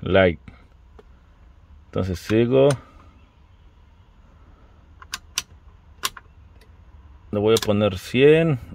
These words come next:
Ahí va. Doscientos. Trescientos. Cuatrocientos. Eh, cuatro diez.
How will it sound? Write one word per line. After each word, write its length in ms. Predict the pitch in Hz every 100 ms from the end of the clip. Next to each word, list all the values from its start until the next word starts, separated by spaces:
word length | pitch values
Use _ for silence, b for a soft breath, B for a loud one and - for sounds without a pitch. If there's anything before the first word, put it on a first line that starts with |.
| -
Ahí 140 | 104
va. 380 | 104 120 160 139 - - - b b b b b
Doscientos. 1160 | - 95 92 - 123 143 143 151 151 156 - - - - - - - - B B B - -
Trescientos. 1200 | - 95 95 120 131 143 - 135 135 135 - - - - - - - - - - - - - -
Cuatrocientos. 1400 | - 90 85 90 87 110 127 135 123 127 127 127 123 - - - - - - - - - - - - - - - - - - - -
Eh, 880 | 92 92 92 90 90 87 87 82 - - - -
cuatro 500 | - 101 98 - 85
diez. 800 | 87 120 139 147 147 143 -